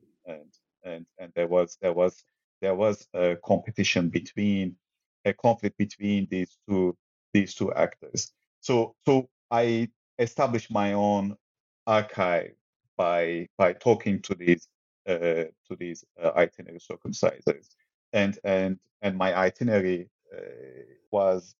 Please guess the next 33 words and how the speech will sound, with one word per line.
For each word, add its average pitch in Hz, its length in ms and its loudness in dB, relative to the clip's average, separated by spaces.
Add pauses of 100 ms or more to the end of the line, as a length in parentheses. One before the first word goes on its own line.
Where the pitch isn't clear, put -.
(120)
was 110 340 2
mainly 98 360 0
determined 87 680 2
by, 85 440 0 (300)
by 85 200 2
this, 85 320 -6 (160)
by 85 140 6
this, - 320 -6 (140)
uh, 57 400 -8 (380)
my 87 120 -2
goal 87 300 0
to, 85 280 -6
to 90 140 0
talk - 240 0 (100)
to, 85 220 2
to - 140 -18
these, - 300 -6 (160)
uh, - 340 -6
itinerary, - 560 -4 (200)
itinerary 92 380 -12
circum-, - 380 -20 (240)
it-, - 180 -4
these, 107 180 -12
these, 101 260 2
these - 280 -6
circumcisers. - 840 -2 (720)
And, 107 320 0 (160)
uh, 98 640 0 (180)
and 120 200 0
I 110 140 2
usually, 107 760 0 (340)
as 113 160 0
a, 107 180 0